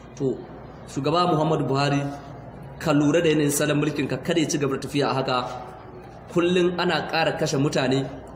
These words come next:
duk da in za mu yi maka adalci mun san mutanen da ake kashewa a yanzu ba su kai kwatar mutanen da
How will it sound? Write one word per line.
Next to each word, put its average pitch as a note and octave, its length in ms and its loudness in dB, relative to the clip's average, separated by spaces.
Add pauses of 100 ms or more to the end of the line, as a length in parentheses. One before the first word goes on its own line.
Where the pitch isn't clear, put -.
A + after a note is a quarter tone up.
duk F#3 220 4
da D#3+ 80 2
in F3 180 4
za F3+ 180 4
mu F3 60 2
yi D#3 60 2
maka D#3 320 -2
adalci D#3+ 500 2
mun D3+ 160 2
san D#3 340 0
mutanen E3 380 2
da D3 80 0
ake D3 260 -4
kashewa C#3+ 540 2
a C3+ 60 2
yanzu C#3 340 4 (600)
ba C#3+ 100 2
su C#3+ 200 0
kai E3+ 300 2
kwatar - 400 0 (420)
mutanen D#3 640 2
da C#3 80 0